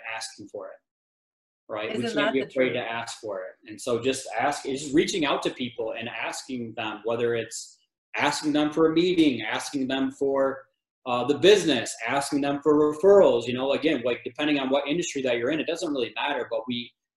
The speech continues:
Speaker 1: we have to ask for it. We can't be afraid to ask for these different kinds of things, for sure.
Speaker 2: Absolutely. Um, thank you again, Bruce.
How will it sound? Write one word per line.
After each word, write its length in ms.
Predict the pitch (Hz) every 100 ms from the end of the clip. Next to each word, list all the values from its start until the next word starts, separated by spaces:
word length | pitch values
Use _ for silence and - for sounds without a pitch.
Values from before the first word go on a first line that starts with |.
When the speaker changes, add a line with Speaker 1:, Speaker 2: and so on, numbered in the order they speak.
| _
Speaker 1:
we 80 | 131
have 280 | 120 - 202 -
to 100 | 127
ask 260 | 123 175 -
for 180 | 110 101
it. 40 |
We 80 | 113
can't 240 | 120 156 151
be 60 |
afraid 200 | 143 139
to 100 | 127
ask 280 | 113 127 -
for 120 | 117
these 200 | 110 107
different 260 | 113 113 107 -
kinds 140 | 110
of 60 | -
things, 420 | 104 - - - -
for 80 |
sure. 260 | - 110 92 _ _ _ _ _ _ _ _ 202
Speaker 2:
Absolutely. 1080 | 220 226 - 233 190 190 170 175 170 170 _ _ _ 226
Um, 340 | 247 240 233 -
thank 300 | 330 392 427
you 120 | 403
again, 340 | 254 254 247 240
Bruce. 260 | 262 254